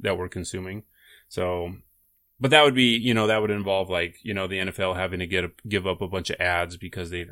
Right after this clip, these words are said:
not, they don't have the same ad revenue as they get from T V as they do from, from Twitch. So Anger in Chat says, "Kids today call commercials ads, like on YouTube, when you watch videos interrupted by commercials." So it's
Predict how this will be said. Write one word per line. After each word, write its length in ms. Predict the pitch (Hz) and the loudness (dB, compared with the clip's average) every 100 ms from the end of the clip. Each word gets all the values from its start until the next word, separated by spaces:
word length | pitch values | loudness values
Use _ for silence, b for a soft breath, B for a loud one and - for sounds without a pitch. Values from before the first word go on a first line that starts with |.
| - | -10
not, 380 | 104 95 - - - | -6 -4 -6 -12 0
they 100 | 107 | 0
don't 120 | 95 | 2
have 100 | 95 | -2
the 80 | 90 | -2
same 240 | 98 92 | -2 -2
ad 240 | - 92 92 | -2 -2 0
revenue 400 | 90 90 92 95 | -2 -4 -6 -8
as 80 | 90 | -8
they 120 | 90 | -6
get 280 | 92 92 - | -4 -6 -6
from 400 | 95 95 92 - b b b b | -8 -8 -10 -16 b b b b
T 180 | - 117 | 2 2
V 260 | 104 107 101 | 4 2 2
as 100 | 90 | 2
they 140 | 98 | 0
do 220 | 92 98 | 0 -2
from, 640 | 92 101 92 92 92 92 107 | -2 -2 0 -2 -4 -6 -8
from 240 | - 90 | -10 -10
Twitch. 560 | 87 101 95 98 - - - - | -8 -6 -6 -6 -10 -12 -16 -2
So 80 | |
Anger 240 | 117 139 139 | 2 6 6
in 100 | 117 | 4
Chat 300 | 117 123 - | 4 2 2
says, 240 | 107 101 | -2 -2
"Kids 260 | - 113 - | -4 -2 -2
today 240 | 110 104 | 0 0
call 220 | 98 101 | 2 -2
commercials 440 | - 104 98 98 85 | -2 -4 -4 -4 -6
ads, 480 | 90 95 90 92 - | -2 0 0 -2 -4
like 160 | 95 90 | -4 -4
on 120 | 87 | -4
YouTube, 480 | 98 101 92 87 90 | -4 -4 -6 -6 -10
when 160 | - 101 | -8 -2
you 60 | |
watch 220 | 98 95 101 | 0 -2 -2
videos 320 | 98 98 92 | -2 -2 -2
interrupted 440 | 92 95 92 92 | -4 -4 -4 -6
by 120 | 87 | -6
commercials." 540 | 87 92 92 - 92 - b b b | -6 -6 -8 -8 -12 -14 b b b
So 180 | - 135 | 4 6
it's 140 | 135 | 6